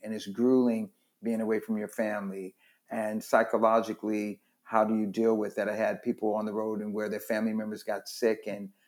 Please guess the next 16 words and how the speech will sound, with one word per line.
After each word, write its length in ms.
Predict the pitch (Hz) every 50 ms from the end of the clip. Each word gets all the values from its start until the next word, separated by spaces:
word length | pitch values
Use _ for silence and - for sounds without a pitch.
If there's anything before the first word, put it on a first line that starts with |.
| _ _ _ _ _
you 140 | - 123 113
know, 320 | 104 101 104 104 104 - -
and 220 | 104 110 107 101
they 120 | 92 107 107
weren't 240 | 98 110 107 107 107
able 220 | 107 101 110 107
to 60 | 98
go 140 | 110 107 104
home, 480 | 101 113 117 123 113 101 107 107 98 - _ _ _ _ _ _ -
uh, 220 | 107 107 107 104
'cause 180 | - - 107 101
they 80 | 107
were 120 | 104 104 104
out 120 | 104 104
on 160 | 104 104 101
tour. 520 | - - - 139 127 107 101 98 - -